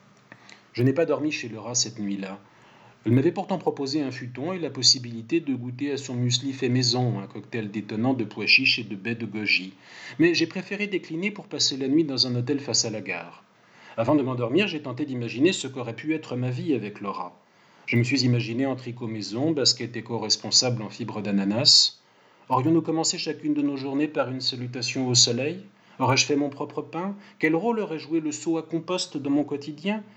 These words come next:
Et surtout, aurais-je abandonné les séries sur O C S pour enseigner l'arbrothérapie ?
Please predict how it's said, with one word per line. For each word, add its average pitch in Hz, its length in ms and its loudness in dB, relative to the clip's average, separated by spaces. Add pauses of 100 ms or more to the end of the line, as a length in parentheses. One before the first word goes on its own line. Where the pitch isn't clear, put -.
(400)
Et 147 60 4
surtout, 196 340 2
aurais-je 165 280 2
abandonné 143 440 -2
les 175 100 -2
séries 147 320 -2
sur 139 220 -6
O 131 80 2
C 135 160 6
S 165 240 4
pour 131 200 -12
enseigner 131 360 -4
l'arbrothérapie ? 127 840 -4